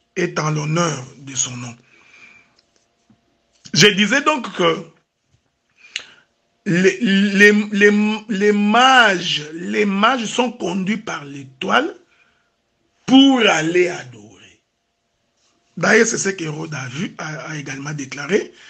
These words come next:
Il dit, Allez-y, lorsque vous verrez l'enfant, venez m'informer pour que moi également, à mon tour, j'aille adorer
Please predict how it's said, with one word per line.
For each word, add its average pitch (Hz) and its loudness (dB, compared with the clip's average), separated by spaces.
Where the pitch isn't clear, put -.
Il 175 0
dit, 247 6
Allez-y, 220 2
lorsque 240 -2
vous 175 -4
verrez 175 2
l'enfant, 165 -2
venez 190 4
m'informer 220 2
pour 254 -8
que 196 -4
moi 214 2
également, 208 2
à 233 4
mon 190 -2
tour, 240 -2
j'aille 240 4
adorer 233 0